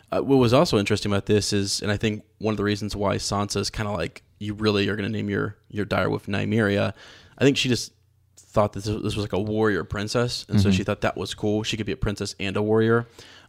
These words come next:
Speaker 1: Um, but there's this, um, alliance with House Martell,
Speaker 2: Mm-hmm.
Speaker 1: uh, of Sunspear. And honestly, her, Nymeria's descendants, she married into that family, brought her people, and integrated them there.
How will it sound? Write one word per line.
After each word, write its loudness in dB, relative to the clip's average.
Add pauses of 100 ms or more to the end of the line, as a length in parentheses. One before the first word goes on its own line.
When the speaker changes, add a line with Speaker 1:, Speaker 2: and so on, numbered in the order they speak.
Speaker 1:
Um, 2 (500)
but 4
there's 2
this, 0
um, 2
alliance 0
with -2 (260)
House -4
Martell, 0 (240)
Speaker 2:
Mm-hmm. 4 (260)
Speaker 1:
uh, 4
of 0
Sunspear. -2
And -2 (340)
honestly, 2
her, 0 (340)
Nymeria's 2 (120)
descendants, 0 (460)
she -2
married 2
into 2
that 0
family, 0
brought 0
her -2
people, 0
and -4
integrated 0
them -4
there. 0